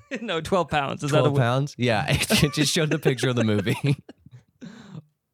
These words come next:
Speaker 2: And
Speaker 1: What?
Speaker 2: I was like, "Man, I really wanted I Am Legend.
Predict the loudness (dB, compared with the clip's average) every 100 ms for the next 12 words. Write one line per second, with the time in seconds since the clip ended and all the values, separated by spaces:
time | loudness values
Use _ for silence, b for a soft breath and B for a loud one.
0 | -12 -10 -4 0 0 0 -4 -6 _ -4
1 | -2 -2 -2 -2 0 0 -2 -2 0 0
2 | -2 -2 -4 -4 -8 -10